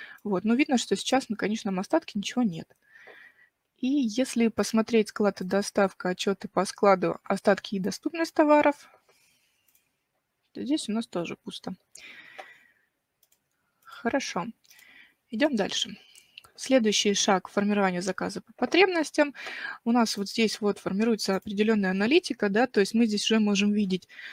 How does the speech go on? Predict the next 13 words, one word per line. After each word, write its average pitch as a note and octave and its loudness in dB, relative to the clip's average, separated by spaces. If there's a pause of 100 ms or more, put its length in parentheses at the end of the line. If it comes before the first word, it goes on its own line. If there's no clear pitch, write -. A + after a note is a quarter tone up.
(280)
э, F3+ -4 (540)
какие A3 4
у F#3+ 0
нас G3 0
будут F#3 -4 (1200)
заказы F#3+ -2
сделаны, A#3+ 0
да, G#3+ 4
то A#3 -6
есть F#3+ -2
на G3 0
какую G#3 2
сумму. F#3+ 0